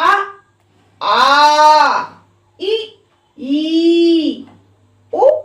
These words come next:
ఊ, రి, రి. ఇది కూడా రీ అనమాట. ఓకే ఫ్రెండ్స్, మన తెలుగులో రూ, రూ అని పలుకుతున్నాం కదా, అదే అనమాట. ఇది కూడా రి, రీ పలుకుతున్నట్టు,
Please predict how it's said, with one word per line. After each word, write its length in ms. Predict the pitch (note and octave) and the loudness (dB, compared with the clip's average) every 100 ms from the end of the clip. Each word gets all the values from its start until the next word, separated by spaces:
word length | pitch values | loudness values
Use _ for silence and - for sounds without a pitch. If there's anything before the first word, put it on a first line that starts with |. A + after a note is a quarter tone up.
| - _ _ _ _ _ - | -12 _ _ _ _ _ -12
ఊ, 140 | C4+ D#4+ E4+ F4 F4 F4 E4+ E4 C4 - - _ _ _ _ _ C4 | -6 -2 0 0 -2 -2 -2 -2 -4 -8 -16 _ _ _ _ _ -8
రి, 140 | D#4+ A4+ D5 D5+ - _ _ _ _ _ _ | -4 -2 -2 -6 -16 _ _ _ _ _ _
రి. 300 | A#3 D4 F#4+ D#4+ - - _ _ _ _ - | -12 -6 -4 -6 -8 -18 _ _ _ _ -14
ఇది 100 | C#4 | -8
కూడా 140 | A4 B4 D#4+ | -4 -4 -4
రీ 120 | F#4+ G4+ G#4 G#4 | -2 0 0 0
అనమాట. 360 | D4+ B3+ G#3 F#3+ - - | 0 -2 -4 -6 -8 -6
ఓకే 140 | D4+ | -8
ఫ్రెండ్స్, 240 | F4 F#4+ D#4+ | -8 -8 -6
మన 160 | D4+ D4+ | -4 -2
తెలుగులో 280 | D#4 E4+ E4 D#4 | -2 -2 -2 -2
రూ, 100 | F4+ F#4 D#4+ | -2 -4 -4
రూ 80 | F4+ | -2
అని 120 | E4 D4 | -2 -2
పలుకుతున్నాం 380 | D4 C#4+ D#4+ D4 | -4 -4 -6 -4
కదా, 160 | D4 A4 - | -4 -4 -4
అదే 140 | A3+ C4+ | -2 -2
అనమాట. 200 | A#3+ G#3+ G#3+ | -2 -4 -6
ఇది 80 | G#3 | -6
కూడా 140 | G3 - C4 | -6 -6 -6
రి, 120 | A4+ B4+ - C#4 C4+ | -6 -6 -10 -12 -8
రీ 100 | E4+ F#4 G4 | -4 -2 0
పలుకుతున్నట్టు, 460 | E4 C#4 C4+ A3 G#3+ | 0 -2 -4 -8 -8